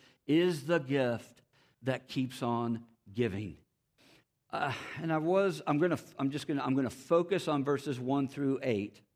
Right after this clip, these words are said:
but I wanna read the whole chapter of Romans four so that you, you get the whole context. And Paul is just simply unpeeling the onion.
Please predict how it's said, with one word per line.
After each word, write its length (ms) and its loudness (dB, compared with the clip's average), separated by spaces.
but 100 0
I 60 4
wanna 380 2
read 300 2
the 80 0
whole 220 0
chapter 640 0
of 240 -4
Romans 360 2
four 480 0
so 260 -2
that 160 0
you, 200 -2
you 120 -4
get 280 4
the 100 4
whole 220 4
context. 840 0
And 180 0
Paul 420 2
is 160 -4
just 460 -4
simply 520 0
unpeeling 920 4
the 180 6
onion. 560 2